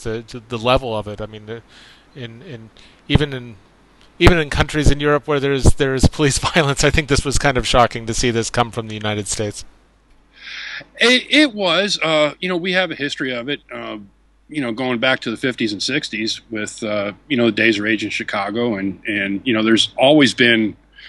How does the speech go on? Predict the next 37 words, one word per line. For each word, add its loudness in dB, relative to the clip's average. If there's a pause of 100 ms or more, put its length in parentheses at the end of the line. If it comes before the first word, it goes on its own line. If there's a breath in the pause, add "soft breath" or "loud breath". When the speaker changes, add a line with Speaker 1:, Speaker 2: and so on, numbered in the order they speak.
(120 loud breath)
Speaker 2:
I 4
think 4
people 0
forget -2
that -4
there's -8
always -4
been -4
a -2
very 2
strong 0
police -2
state 0
presence -2
in 0
the 6
United 0
States. -6 (800 soft breath)
And 4
it 2
has 2
just -2
ratcheted -4
up -2
to -4 (1300)
overwhelming 2
proportions. -2 (440 loud breath)
Um, 4 (240)
in, 0
in -2
Tucson 0 (180)
in 0
particular, 0
it -2
was -2
strangely 0
civil -2